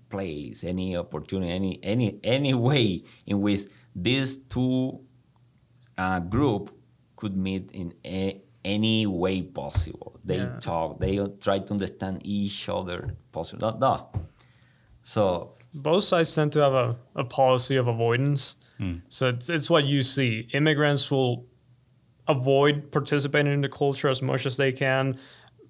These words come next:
Speaker 2: maybe out of embarrassment or out of fear. Uh, and in the meantime, what I've seen is Americans tend to avoid as well in, for fear of being insensitive,
Speaker 3: Hmm.
Speaker 2: which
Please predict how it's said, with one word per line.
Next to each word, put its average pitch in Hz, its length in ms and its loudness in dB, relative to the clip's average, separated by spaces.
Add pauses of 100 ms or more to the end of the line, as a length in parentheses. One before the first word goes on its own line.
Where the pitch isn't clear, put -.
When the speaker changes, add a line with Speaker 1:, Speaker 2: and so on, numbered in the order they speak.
(160)
Speaker 2:
maybe 139 340 4
out 127 140 8
of 127 140 4
embarrassment 123 1120 4
or 120 540 2
out 127 200 6
of 120 260 2 (240)
fear. 120 800 0 (480)
Uh, 131 380 4
and 143 320 2
in 147 100 2
the 139 80 4
meantime, 135 720 0
what 131 140 -2
I've 165 220 2
seen 123 280 2
is 120 140 4
Americans 131 600 2
tend 139 420 0
to 131 480 0 (320)
avoid 139 460 4
as 127 200 2
well 143 580 6
in, 131 380 0 (340)
for 139 260 -2
fear 139 440 4
of 127 260 6 (280)
being 135 180 4
insensitive, 131 800 2 (180)
Speaker 3:
Hmm. 92 200 -6 (180)
Speaker 2:
which 127 360 0